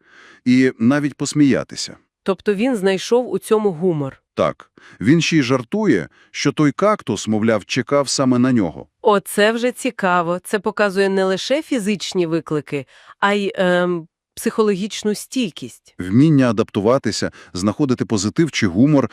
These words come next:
Speaker 1: навіть у таких, ну, м'яко кажучи, неприємних ситуаціях.
Speaker 2: Абсолютно.
Speaker 1: І це піднімає питання, знаєте, про психологічний аспект. Перша стаття,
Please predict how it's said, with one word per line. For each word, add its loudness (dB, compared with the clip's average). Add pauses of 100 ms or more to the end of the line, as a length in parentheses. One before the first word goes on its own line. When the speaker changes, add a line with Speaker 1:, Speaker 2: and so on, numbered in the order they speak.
(160)
Speaker 1:
навіть 0
у -2
таких, -2
ну, 4
м'яко 0
кажучи, 0
неприємних 2
ситуаціях. -4
Speaker 2:
Абсолютно. -4 (220)
Speaker 1:
І -4
це 0
піднімає 4
питання, 2
знаєте, -2
про -4
психологічний 0
аспект. -12 (360)
Перша 0
стаття, -2